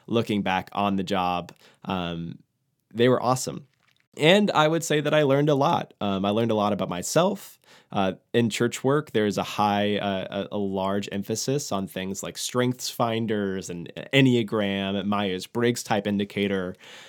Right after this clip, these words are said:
um, these tools for self-discovery. Um, and it's so funny that, that in the church, you learn that stuff a lot of times just to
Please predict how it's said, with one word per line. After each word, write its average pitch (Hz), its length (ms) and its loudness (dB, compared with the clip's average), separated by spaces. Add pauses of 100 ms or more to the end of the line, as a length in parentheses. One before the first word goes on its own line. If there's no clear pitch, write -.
(160)
um, 90 560 -2
these 113 360 0 (360)
tools 135 500 2
for 110 160 -2
self-discovery. 101 920 -2 (400)
Um, 90 400 -4
and 107 180 0
it's - 120 -2
so 127 140 4
funny 107 320 0
that, 87 360 -4 (100)
that 95 320 -8 (240)
in 110 160 0
the 98 100 -2
church, 131 380 0
you 107 100 -2
learn 107 280 -2
that 92 180 -4
stuff - 640 -6
a 101 60 -6
lot 110 200 2
of 127 60 0
times 101 400 -2
just - 300 -6
to 90 420 -4